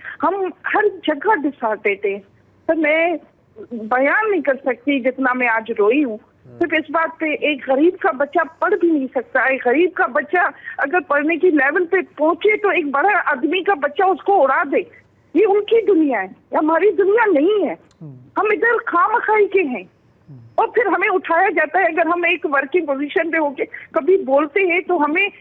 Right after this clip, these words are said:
Speaker 1: हम, इससे ज्यादा मुझे नुकसान दिया गया है। आप यकीन करें, मेरा दिल रोता है।
Speaker 3: हम्म।
Speaker 1: जितना मुझे, मेरे बच्चे qualified हैं, doctor हैं, इंजीनियर हैं, लेकिन मैं कुछ नहीं कर सकती, मैं उनको तरबियत नहीं दे सकती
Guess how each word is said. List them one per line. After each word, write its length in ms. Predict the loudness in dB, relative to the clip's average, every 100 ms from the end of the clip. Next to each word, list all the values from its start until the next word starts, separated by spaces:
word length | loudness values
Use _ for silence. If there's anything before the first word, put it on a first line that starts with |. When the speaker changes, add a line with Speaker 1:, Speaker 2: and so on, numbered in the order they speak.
| -20 -20 -6
Speaker 1:
हम, 140 | -2 -2
इससे 540 | -4 -6 -4 0 2
ज्यादा 260 | 2 2 0
मुझे 160 | 2 0
नुकसान 460 | 0 -2 -2 -2
दिया 240 | 0 0 0
गया 200 | -2 -4
है। 140 | -4
आप 220 | -6 -4 0
यकीन 380 | 0 2 0 2
करें, 180 | 0
मेरा 180 | 0 0
दिल 220 | 0 0
रोता 380 | 0 0 0 -2
है। 160 | -4 -8 _
Speaker 3:
हम्म। 460 | -20 -20 -20 _ -2
Speaker 1:
जितना 360 | -2 2 2
मुझे, 260 | 2 2 2
मेरे 320 | 2 2 0
बच्चे 380 | 0 -4 0 -2
qualified 720 | 0 0 -2 -2 -2 -2 -2
हैं, 220 | -4 -6 -10 -6
doctor 460 | -2 -2 0 -2 0
हैं, 100 | -4
इंजीनियर 460 | 0 0 2 0
हैं, 60 | -2 -8 -10 -2
लेकिन 200 | 0 0
मैं 100 | 0
कुछ 220 | 0 0
नहीं 100 | 0
कर 160 | 0 -2
सकती, 320 | -4 -4 -2
मैं 100 | -2
उनको 180 | -2 -2
तरबियत 520 | -2 -2 0 0 0
नहीं 180 | 0 2
दे 200 | 2 0
सकती 440 | -2 -8 -10 -14